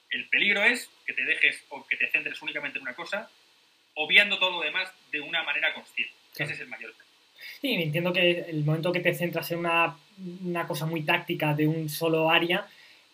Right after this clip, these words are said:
Speaker 2: estás además, eh, evitando que es-, estén alineadas todas las áreas de negocio frente a la misma estrategia, con lo cual empiezan a haber más problemas, incluso puedes generar más problemas a futuro.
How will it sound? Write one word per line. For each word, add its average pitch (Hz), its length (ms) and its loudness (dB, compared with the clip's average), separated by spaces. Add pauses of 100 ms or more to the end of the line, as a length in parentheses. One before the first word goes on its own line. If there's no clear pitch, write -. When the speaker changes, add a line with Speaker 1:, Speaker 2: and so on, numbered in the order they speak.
(160)
Speaker 2:
estás 160 380 0
además, 180 420 2
eh, 160 380 4
evitando 160 440 2
que 180 100 0
es-, 151 160 -2
estén 175 300 0
alineadas 170 560 4
todas 151 140 0
las 151 140 -2
áreas 151 160 4
de 151 60 4
negocio 160 440 0
frente 151 260 -2
a 143 40 2
la 143 40 0
misma 147 220 4
estrategia, 151 560 0 (180)
con 143 140 -2
lo 143 100 -4
cual 165 340 4
empiezan 160 520 2
a 165 80 6
haber 175 180 8
más 170 160 6
problemas, 185 460 4
incluso 156 280 -2 (180)
puedes 180 220 4
generar 151 300 4
más 151 200 2
problemas 147 360 -2
a - 60 -12
futuro. - 340 -4